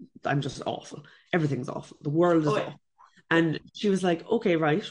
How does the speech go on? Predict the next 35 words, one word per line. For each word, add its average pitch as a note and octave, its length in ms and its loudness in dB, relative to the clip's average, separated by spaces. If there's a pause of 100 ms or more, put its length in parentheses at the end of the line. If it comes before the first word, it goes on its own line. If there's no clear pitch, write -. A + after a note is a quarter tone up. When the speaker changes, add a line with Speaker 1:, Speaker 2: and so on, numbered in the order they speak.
Speaker 1:
<laughs> A3+ 200 6
um, G3 400 4
we're G#3 120 0
going G3+ 180 2
to G3 100 -2
do F#3 140 -2
this F3 100 -8 (160)
thing D3 160 -4
now." C3+ 320 -2 (440)
And G3+ 360 2 (320)
so E3 380 -2
she E3+ 180 -4
got D#3+ 200 -2
me E3 120 -2
to E3+ 120 -10
write D#3 160 -2
down, D#3 300 -2
I D3 80 -8
think D3+ 220 -8
it - 40 -8
was - 180 -12 (360)
five G#3 520 -6 (1120)
th-, - 180 -12
not F#3 340 0
good F3+ 200 2
things C#3+ 400 -6 (260)
that D#3+ 140 0
I, E3 80 2
or D#3+ 200 -2
things F#3 300 -2
that F3 100 0
I E3 80 4
was D3+ 140 -2
grateful C#3+ 340 -4
for. - 260 -14